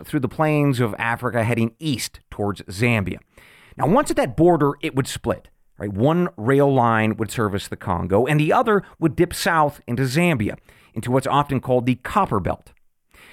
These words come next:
Now, what's really interesting is that part of this rail line has been there for decades, actually, somewhere around eight hundred and forty or so miles of it, but it was destroyed in the Angolan Civil War.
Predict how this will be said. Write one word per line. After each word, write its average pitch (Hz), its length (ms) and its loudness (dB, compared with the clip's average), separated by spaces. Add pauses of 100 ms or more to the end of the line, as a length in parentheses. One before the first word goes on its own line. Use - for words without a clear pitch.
(160)
Now, - 80 0
what's 143 220 0
really 294 240 2
interesting - 640 -2
is 107 160 -4
that 117 220 0
part 214 260 2
of 131 60 -2
this 135 180 0
rail 120 320 2
line 143 300 2
has 131 300 -2
been 156 200 2
there 135 180 2
for 110 280 -4 (100)
decades, 143 540 -2
actually, 123 400 -4 (560)
somewhere 233 260 2
around 139 180 2
eight 147 140 4
hundred 131 300 0
and 110 120 0 (140)
forty 160 340 4
or 120 140 0
so 117 220 0
miles 127 560 2
of 87 100 -4
it, 87 100 -8
but 151 220 0 (240)
it 202 160 -4
was 175 160 0
destroyed 160 720 2
in 127 140 0
the 123 180 2
Angolan 143 580 0
Civil 123 440 0
War. 214 520 4